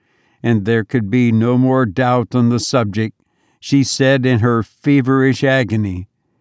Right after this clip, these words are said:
"God does not know it. He has hard-hearted ministering spirits on earth who do according to their own will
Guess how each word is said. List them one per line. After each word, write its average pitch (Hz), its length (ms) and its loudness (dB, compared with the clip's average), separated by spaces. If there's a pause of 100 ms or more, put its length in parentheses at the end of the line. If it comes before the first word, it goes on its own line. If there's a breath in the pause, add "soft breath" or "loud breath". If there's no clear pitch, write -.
(400)
"God 247 380 -2
does 202 280 -8
not 226 360 -4
know 269 420 -6
it. - 180 -8 (540)
He 226 300 0
has 180 460 0
hard-hearted 170 920 0
ministering 151 840 2
spirits 202 580 -2
on 147 220 2
earth 190 300 -2 (680)
who 160 160 0
do 196 320 2
according 180 560 0
to 175 120 0
their 165 280 2
own 196 320 2
will 143 560 0